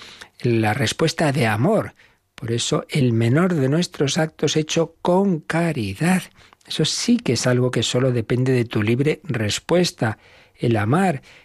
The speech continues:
Entonces no es, pues, que he hecho no sé qué obra impresionante, ¿no? Puede ser hacer la tortillita, que te puede salir a lo mejor no del todo bien, pero lo has hecho con todo amor.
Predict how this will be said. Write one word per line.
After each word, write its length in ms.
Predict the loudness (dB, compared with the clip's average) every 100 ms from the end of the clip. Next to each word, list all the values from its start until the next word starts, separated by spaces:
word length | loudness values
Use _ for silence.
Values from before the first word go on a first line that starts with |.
| _
Entonces 380 | -6 0 2 2
no 180 | 2 2
es, 320 | 2 0 -2 -10 -20 _ -6
pues, 160 | -4
que 80 | -2
he 40 |
hecho 160 | 0 0
no 100 | 0
sé 180 | 0 -2
qué 220 | 0 2
obra 380 | 2 2 0 0
impresionante, 1120 | -2 -2 -2 -2 0 2 2 0 -2 -2 -4 -2
¿no? 320 | 0 0 -2
Puede 240 | -2 0
ser 380 | 2 2 0 0
hacer 300 | -4 -2 0
la 80 | 0
tortillita, 680 | 0 -2 0 0 0 0 -2
que 120 | -2
te 120 | -6
puede 160 | -4 -2
salir 300 | 0 2 2
a 40 |
lo 80 | 0
mejor 200 | -2 0
no 140 | 2
del 160 | 0 0
todo 240 | 0 0
bien, 260 | 2 0 0
pero 160 | -2 -2
lo 80 |
has 100 | 0
hecho 300 | 0 0 -2
con 340 | 0 0 0 0
todo 240 | 0 0
amor. 360 | 2 2 2